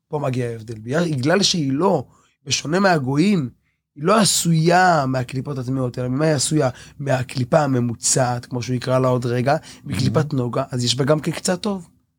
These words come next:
Speaker 1: טוב עמום, אז השלוש מידות ה-, ה-, הטובות האלה של הגמילות חסדים, הב-, הבושה הזאת, שיהודי יש לו בושה, אה, אין לו את העזות, אה, מצח הזאת, את ה-, את ה-, ל-, ל-, לרוע כזה,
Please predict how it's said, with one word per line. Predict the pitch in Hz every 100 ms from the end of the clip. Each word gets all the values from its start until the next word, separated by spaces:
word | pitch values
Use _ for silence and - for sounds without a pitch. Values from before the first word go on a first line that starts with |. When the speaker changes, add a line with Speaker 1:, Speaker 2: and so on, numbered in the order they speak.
| _
Speaker 1:
טוב | - 175
עמום, | 175 208 262 208
אז | 131 117
השלוש | 120 - 135 175
מידות | 156 139 170 -
ה-, | 151 139
ה-, | 139 - - -
הטובות | - 127 135 135 -
האלה | 147 151 143 117 -
של | - 139 127
הגמילות | 123 139 165 160
חסדים, | 139 - 131 147 135 123
הב-, | 120 123 131
הבושה | 135 120 131 - 180 175
הזאת, | 147 131
שיהודי | - 135 151
יש | 139
לו | 147
בושה, | 135 113 160 127 - - - _
אה, | 147 131 135
אין | 151
לו | 160
את | -
העזות, | 139 - 113 104 151 - - 139
אה, | 139 127
מצח | 123 175 175 135 -
הזאת, | 123 123 127
את | 131
ה-, | 127 123 - - - _
את |
ה-, | 127 117 131 127
ל-, | 123 123 117 120 127
ל-, | 123 120 120 120
לרוע | 117 123 165 143
כזה, | 127 123